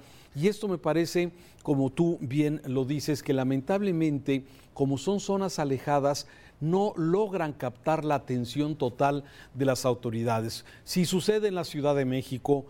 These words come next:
si sucede en Guadalajara, si sucede en Puebla,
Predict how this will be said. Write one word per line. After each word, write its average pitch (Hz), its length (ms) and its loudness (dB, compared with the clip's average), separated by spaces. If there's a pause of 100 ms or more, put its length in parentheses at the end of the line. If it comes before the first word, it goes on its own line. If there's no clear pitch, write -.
(160)
si 202 220 0
sucede 160 840 0
en 120 120 -2
Guadalajara, 123 840 2 (160)
si 208 260 0
sucede 143 580 0
en 120 120 -4
Puebla, 143 540 0